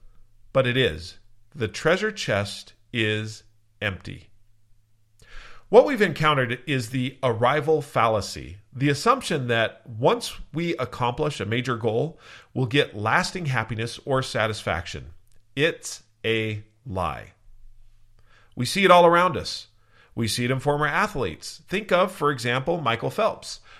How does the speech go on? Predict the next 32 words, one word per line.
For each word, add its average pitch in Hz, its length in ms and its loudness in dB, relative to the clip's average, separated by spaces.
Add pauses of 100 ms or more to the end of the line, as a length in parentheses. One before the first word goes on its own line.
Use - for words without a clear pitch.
(140)
the 127 60 -6
most 131 320 -2
decorated 220 460 4
Olympic 180 300 -2
athlete 123 460 -2
of 113 180 0
all 131 300 4
time 113 320 -2
with 110 160 -6
an 117 60 -6
astonishing 180 600 -2
twenty-eight 160 540 -4
medals, 117 360 -2
twenty-three 196 800 -8
of 107 180 -6
them 110 300 -6
gold. 95 420 0 (360)
He 208 300 -6
was 147 500 4 (120)
World 180 540 4
Swimmer 160 480 0
of 135 200 -2
the 135 80 -4
Year 113 480 -4
eight 202 260 -6
times 104 380 -6
and 117 200 -10
broke 135 260 -2
twenty-nine 160 760 -6
individual 165 480 -2
world 131 300 2
records. 117 480 0